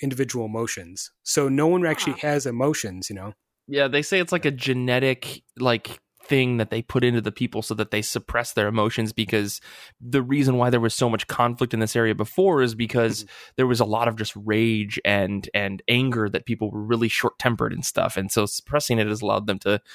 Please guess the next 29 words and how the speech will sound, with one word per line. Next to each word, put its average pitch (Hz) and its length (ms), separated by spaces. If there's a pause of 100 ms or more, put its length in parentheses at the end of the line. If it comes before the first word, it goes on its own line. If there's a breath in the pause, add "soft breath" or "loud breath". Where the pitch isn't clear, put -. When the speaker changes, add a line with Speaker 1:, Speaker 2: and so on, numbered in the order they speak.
(200 loud breath)
Speaker 3:
live 120 560 (640)
qu-, 143 280
quote 135 220
unquote 123 320
peacefully 107 440
for - 100
the 107 100
last 113 460 (180)
Speaker 1:
Yeah. - 60
Speaker 3:
however 110 240
many 110 200
years. - 360 (840 loud breath)
Speaker 1:
So - 140
then 147 160
you 139 100
have 131 240
the 127 60
Green 135 200
Lantern, 147 560 (140)
uh, 117 180
showing 127 380
up, 123 200
whose 120 540 (100)
entire - 340
power 151 400
is 110 80
based 120 320
on 113 120
emotion, 107 520